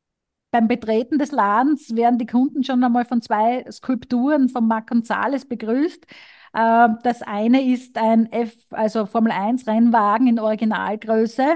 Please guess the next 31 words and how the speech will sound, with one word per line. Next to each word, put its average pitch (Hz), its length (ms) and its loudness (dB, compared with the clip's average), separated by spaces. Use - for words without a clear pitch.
in 247 80 0
der 254 80 2
Mitte. 254 360 0
Also 247 280 0
jetzt 226 280 -6
weiß 214 200 0
man, 240 160 0
warum 233 200 -2
das 226 180 -8
Tor 214 240 0
auch 233 60 -6
so 254 120 -12
groß 233 300 -6
ist. 311 200 -10
Ähm, 233 540 4
das 247 320 -6
andere 254 560 2
ist 254 400 -6
auch, 214 500 0
ähm, 226 680 2
sehr 233 240 -4
spannend. 247 760 0
Ähm, 226 560 -4
Supreme 240 500 -6
hat 247 140 -4
ja 254 80 -6
mit 233 180 -2
Louis 240 140 -4
Vuitton 226 400 -4
einen 220 500 -2
Trunk, 240 500 -4